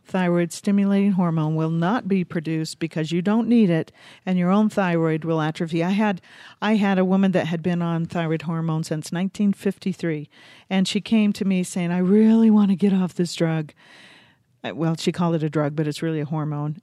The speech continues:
And, um, I, I, I said, "I, I don't think so. I don't think so. I think your thyroid will not kick back into gear." And I'm telling you,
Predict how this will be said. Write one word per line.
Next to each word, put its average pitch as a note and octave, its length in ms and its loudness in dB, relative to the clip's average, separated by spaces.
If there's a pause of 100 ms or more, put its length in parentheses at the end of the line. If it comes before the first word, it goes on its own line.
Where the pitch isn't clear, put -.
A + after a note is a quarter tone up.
And, F3 480 0 (120)
um, D#3 480 -4 (500)
I, D3+ 160 -8 (100)
I, C#3+ 200 -12 (280)
I C#3+ 120 -10
said, C#3+ 200 -12
"I, E3+ 360 -6
I - 20 0
don't F#3+ 180 0
think D#3 200 -6
so. D3 360 -10 (140)
I F#3 580 -2
don't E3+ 200 -4
think D#3+ 180 -8
so. D3 320 -12
I E3+ 140 -6
think F#3+ 200 -6
your F#3 120 -2
thyroid D#3+ 480 -4
will E3 320 -2
not E3 280 -6
kick - 300 -10
back D3+ 240 -6
into D#3+ 180 -6
gear." D3 360 -8 (400)
And F#3+ 160 0
I'm F#3+ 120 0
telling A#3 360 0
you, E3+ 300 0